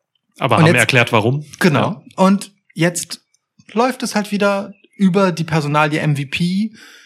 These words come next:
Speaker 2: ähm, ganz gut und interessant und löst halt einfach das Problem, dass sonst vielleicht nicht so wahnsinnig viel interessant ist, gerade dort bei Raw.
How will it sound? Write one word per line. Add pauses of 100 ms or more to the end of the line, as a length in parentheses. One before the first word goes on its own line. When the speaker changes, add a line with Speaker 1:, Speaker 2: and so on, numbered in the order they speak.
(180)
Speaker 2:
ähm,
ganz
gut
und
interessant
und
löst
halt
einfach
das
Problem,
dass
sonst
vielleicht
nicht
so
wahnsinnig
viel
interessant
ist,
gerade
dort
bei
Raw.